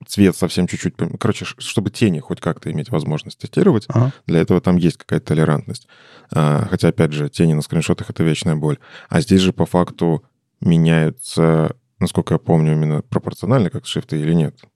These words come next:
Speaker 2: Насколько я понимаю, ну, грубо говоря, срендеренный текст от этого C S S свойства ширину поменять не должен.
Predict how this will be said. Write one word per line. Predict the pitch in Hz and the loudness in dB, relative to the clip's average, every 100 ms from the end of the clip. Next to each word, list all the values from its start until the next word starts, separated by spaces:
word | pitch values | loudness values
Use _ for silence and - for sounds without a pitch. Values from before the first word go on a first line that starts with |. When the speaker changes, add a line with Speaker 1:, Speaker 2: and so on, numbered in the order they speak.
| _ | _
Speaker 2:
Насколько | 131 120 143 135 127 | 0 2 0 0 0
я | 117 | 0
понимаю, | - 120 110 107 147 170 123 - _ | 0 0 0 2 2 2 0 -4 _
ну, | 180 127 | -8 -2
грубо | 127 113 | -2 0
говоря, | 110 113 | 0 0
срендеренный | - 131 117 107 104 98 98 - _ 117 - _ - | 0 0 2 0 -2 -2 -6 -10 _ -14 -14 _ -2
текст | 135 - - - _ _ - | -2 -2 -12 -20 _ _ -2
от | 120 104 | -2 0
этого | 107 - | -2 -2
C | 107 | -2
S | 110 | -2
S | - | 0
свойства | 123 147 - | 0 0 -2
ширину | - 107 123 | -2 2 2
поменять | 107 98 101 | 0 -2 -4
не | 98 | -2
должен. | 90 90 113 | -2 -2 -6